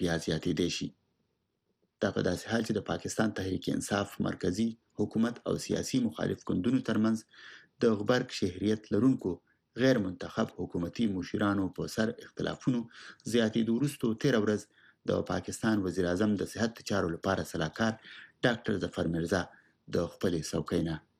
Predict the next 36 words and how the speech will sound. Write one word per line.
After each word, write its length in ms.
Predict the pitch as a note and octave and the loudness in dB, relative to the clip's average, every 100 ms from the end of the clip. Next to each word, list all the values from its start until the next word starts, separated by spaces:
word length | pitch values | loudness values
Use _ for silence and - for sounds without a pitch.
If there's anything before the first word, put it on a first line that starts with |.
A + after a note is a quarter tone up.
| _ - - | _ -8 -6
استعفا 340 | - F#2 F#2 D#2+ | -4 -2 -2 -2
ورکړې 320 | D#2+ - E2 | -4 -2 -2
وه. 100 | E2 - _ _ _ - | -2 -4 _ _ _ -4
نوموړي 360 | B2+ A#2+ A2 G#2 | 2 4 4 4
ویلو، 240 | A2+ B2+ C3+ - - - - | 4 2 0 -8 -20 -12 -2
د 80 | A2 G#2 | 0 0
هغه 200 | G#2+ B2 A#2 A2 | 0 0 2 2
د 100 | G2+ | 6
رول 140 | C#3 C3+ | 4 4
په 140 | - G2+ | -4 -12
هکله 280 | - F#2+ F2 E2+ | -4 -2 0 -2
منفي 280 | E2+ - A2+ | -2 -2 -2
خبرو 320 | E2+ A2+ B2 B2 - - _ _ A#2 | 0 2 2 -2 -16 -20 _ _ -2
او 80 | G#2+ | 0
په 80 | B2+ | 0
مرکزي 360 | B2+ C3+ C3 D3 A#2+ | 0 0 0 0 -2
حکومت 440 | - G2+ F2 - _ _ - A2 | -2 0 0 -4 _ _ -8 0
د 160 | G2 F2+ | 2 2
نیوکو 420 | F#2+ G2 F#2+ D#2+ D#2+ | 2 2 0 -2 -2
له 100 | E2+ | 4
وجې 220 | A2 A2+ A2+ _ _ - | 4 4 -2 _ _ -10
د 120 | F2+ | -10
خپلې 240 | - F2 E2+ - | -4 -4 -4 -6
څوکۍ 320 | D#2 - F2 | -6 -2 -2
نه 80 | E2+ - _ _ _ A2 | -2 -8 _ _ _ -6
استعفا 380 | - G2 - E2 | -2 -4 -4 -4
ورکوي. 360 | E2 - F2+ G2 - _ _ _ _ _ _ _ - - - - - C#3+ | -4 -4 -2 -2 -6 _ _ _ _ _ _ _ -20 -20 -18 -16 -4 0
اخوا 200 | - D3+ D3+ | 4 2 4
په 60 | C3+ | 2
ټوله 180 | D3+ C3+ | 4 2
نړۍ 180 | A#2 A#2 A#2 | 2 0 0
کې 80 | A#2 | 0
د 60 | G#2+ | -2
کورونا 280 | - G#2+ G2+ F2+ | -2 0 0 2
وایرس 260 | F#2+ A2 A2+ | 2 2 0
نه 80 | - | 0